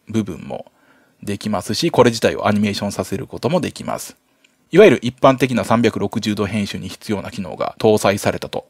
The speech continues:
いった形ですね。これは三百六十度カメラを使っている人には嬉しいところだと思います。といったところが三百六十度ですね。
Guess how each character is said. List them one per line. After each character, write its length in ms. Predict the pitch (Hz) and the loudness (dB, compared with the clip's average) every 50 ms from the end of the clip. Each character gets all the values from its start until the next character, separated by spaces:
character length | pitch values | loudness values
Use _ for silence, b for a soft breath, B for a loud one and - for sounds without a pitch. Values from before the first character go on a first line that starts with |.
| _ _ _ | _ _ _
い 100 | - 117 | -8 -8
っ 40 | 104 | -4
た 120 | - - | -4 -4
形 260 | - - - - - - | -6 -6 -10 -12 -12 -12
で 80 | - | -12
す 120 | - - 143 | -8 -6 -4
ね。 260 | 156 160 156 147 - _ _ _ _ _ _ _ _ _ _ _ - _ _ _ _ _ _ _ _ _ _ _ _ _ _ _ | -2 -2 -4 -6 -12 _ _ _ _ _ _ _ _ _ _ _ -20 _ _ _ _ _ _ _ _ _ _ _ _ _ _ _
こ 100 | - 208 | 4 8
れ 60 | 202 190 | 8 8
は 120 | 190 - | 6 6
三 160 | - 139 139 | 2 2 2
百 180 | 135 120 - 113 | 2 2 2 0
六 160 | 110 - - | 0 -2 -2
十 80 | 107 107 | -4 -2
度 120 | 113 104 | -2 0
カ 100 | - 113 | 0 0
メ 80 | 107 104 | 0 -2
ラ 100 | - - | -4 -6
を 80 | - | -8
使 160 | - - - | -4 -2 -2
っ 80 | 98 - | -2 -2
て 120 | - 104 | -2 -8
い 60 | 90 90 | -8 -8
る 60 | 92 | -8
人 140 | - - 87 | -8 -8 -10
に 80 | - | -10
は 140 | - - - - | -12 -14 -10 -8
嬉 200 | 110 107 104 - | -6 -6 -6 -6
し 80 | - | -8
い 40 | 98 | -10
と 80 | - - | -10 -10
こ 120 | - 98 | -10 -8
ろ 40 | 95 | -4
だ 120 | 90 117 | -4 -2
と 120 | - 175 170 | 2 2 2
思 200 | 123 101 - 73 | 2 0 -4 -8
い 120 | 73 60 | -12 -10
ま 200 | - - 57 - | -6 -6 -6 -6
す。 260 | - - - - _ _ _ _ _ _ _ _ _ _ _ _ _ _ _ _ _ _ _ _ _ _ _ _ _ _ _ _ _ _ | -6 -10 -12 -16 _ _ _ _ _ _ _ _ _ _ _ _ _ _ _ _ _ _ _ _ _ _ _ _ _ _ _ _ _ _
と 100 | - 247 | 2 2
い 20 | 226 | 6
っ 20 | |
た 120 | - 160 | 6 6
と 80 | 139 131 | 6 6
こ 100 | - 120 | 4 4
ろ 80 | 113 107 | 4 2
が 100 | 104 - | 2 2
三 220 | - 113 110 107 | 2 2 2 2
百 200 | 104 107 - - | 0 -2 -4 -8
六 200 | 98 95 - 107 | -8 -8 -8 -10
十 120 | - 82 | -10 -10
度 120 | - - 62 | -10 -12 -12
で 100 | - - | -12 -12
す 120 | - - | -8 -6
ね。 280 | 123 139 139 139 135 | -4 -4 -4 -6 -8